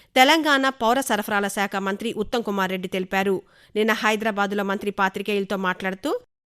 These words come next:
తెలంగాణలో ఏ ఒక్క రైతు నష్టపోకుండా గత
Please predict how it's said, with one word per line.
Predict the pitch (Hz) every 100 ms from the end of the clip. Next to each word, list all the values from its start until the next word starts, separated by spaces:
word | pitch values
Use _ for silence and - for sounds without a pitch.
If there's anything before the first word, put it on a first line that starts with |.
| _
తెలంగాణలో | 269 294 339 339 285 247 233 247 - -
ఏ | 254
ఒక్క | 311 311
రైతు | 262 220 214
నష్టపోకుండా | 233 196 220 208 202 208 202 277 415 - -
గత | 190 262